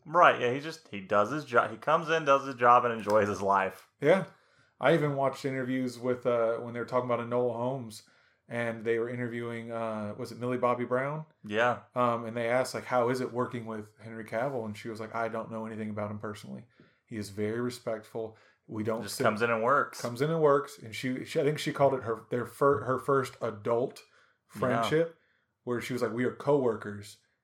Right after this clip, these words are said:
Speaker 2: He's not trying to, 'Hey, who are you talking to?'" He comes in, goes to work, super respectful, super nice, and
Speaker 1: Yeah.
Speaker 2: he goes home
Speaker 1: Yeah.
Speaker 2: because there's a World of Warcraft raid.
Speaker 1: Right.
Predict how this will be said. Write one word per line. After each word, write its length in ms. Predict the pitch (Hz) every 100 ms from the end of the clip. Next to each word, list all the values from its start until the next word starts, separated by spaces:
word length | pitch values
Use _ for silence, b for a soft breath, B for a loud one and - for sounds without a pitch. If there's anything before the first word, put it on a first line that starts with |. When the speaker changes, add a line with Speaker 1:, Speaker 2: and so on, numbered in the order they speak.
| _
Speaker 2:
He's 220 | - 123
not 260 | 127 127 131
trying 300 | 131 127 127
to, 80 | 120
'Hey, 320 | 147 196 196
who 180 | 175 165
are 60 | 190
you 100 | 190
talking 380 | 185 185 185
to?'" 200 | 175 165
He 420 | 160 151 78 - - _ _ _ -
comes 240 | 143 143
in, 160 | 147 139
goes 200 | 143 139
to 80 | 139
work, 340 | 151 151 -
super 340 | - 139 131
respectful, 560 | 147 147 - 147 139 139
super 240 | - 143 139
nice, 140 | 131
and 100 | 165
Speaker 1:
Yeah. 60 | 175
Speaker 2:
he 60 |
goes 80 | 170
home 240 | 165 127 104 b b b
Speaker 1:
Yeah. 80 | 117
Speaker 2:
because 320 | 104 123 117
there's 140 | 123 120
a 40 |
World 180 | 117 127
of 40 | 127
Warcraft 380 | 139 113 104
raid. 260 | 113 104 104
Speaker 1:
Right. 380 | - 104 113 -